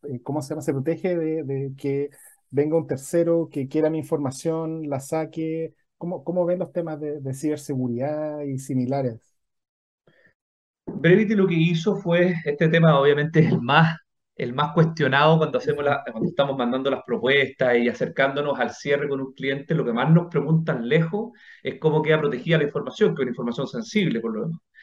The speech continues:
Speaker 2: Entonces, en
Speaker 1: Mm.
Speaker 2: Brevity lo que hizo fue contratar Google Cloud, eh, y los datos de los clientes están almacenados, eh, bajo la nube de Google, y están encriptados,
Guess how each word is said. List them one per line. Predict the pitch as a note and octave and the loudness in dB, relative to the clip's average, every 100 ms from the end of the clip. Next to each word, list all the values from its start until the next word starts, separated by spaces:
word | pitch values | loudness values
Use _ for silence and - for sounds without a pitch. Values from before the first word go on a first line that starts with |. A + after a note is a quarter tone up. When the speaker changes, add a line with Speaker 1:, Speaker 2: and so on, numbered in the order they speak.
| - - | -20 -20
Speaker 2:
Entonces, | - D#3 | -8 -4
en | - | 4
Speaker 1:
Mm. | |
Speaker 2:
Brevity | F3+ G#3 G#3+ | 6 6 6
lo | F3+ E3 | 4 4
que | |
hizo | F3 E3+ F3+ | 0 0 0
fue | F3 | 2
contratar | E3+ D#3+ E3 E3 | 4 4 6 4
Google | F3 F3 E3 | 2 -2 -2
Cloud, | D3+ B2 - _ _ _ - _ | -2 -2 -6 _ _ _ -20 _
eh, | B2 A#2+ B2 | 2 6 4
y | C#3 | 4
los | C3+ C#3 | 2 6
datos | E3+ F#3+ F3 | 6 8 6
de | |
los | E3 D#3+ | 4 0
clientes | D#3 E3 E3 E3+ E3 | 2 2 2 0 -2
están | E3 D#3+ | 2 2
almacenados, | D#3+ C#3+ - C3+ D3+ E3 F#3 G3 - | 2 -2 -2 2 4 6 4 -2 -4
eh, | B2+ B2 A#2 A#2 A2+ A2+ - | 0 2 0 -2 -4 -6 -4
bajo | B2+ C#3+ C3 | -2 0 0
la | |
nube | C3+ D#3 D3+ | 2 4 2
de | |
Google, | D3 F3+ C3+ D#3+ - _ _ _ _ - _ - | 2 0 -2 -6 -12 _ _ _ _ -20 _ -8
y | A#2+ | -4
están | - D3 | 0 2
encriptados, | D3 C#3 - - D3+ B2+ D#3+ | 2 0 -2 4 4 4 0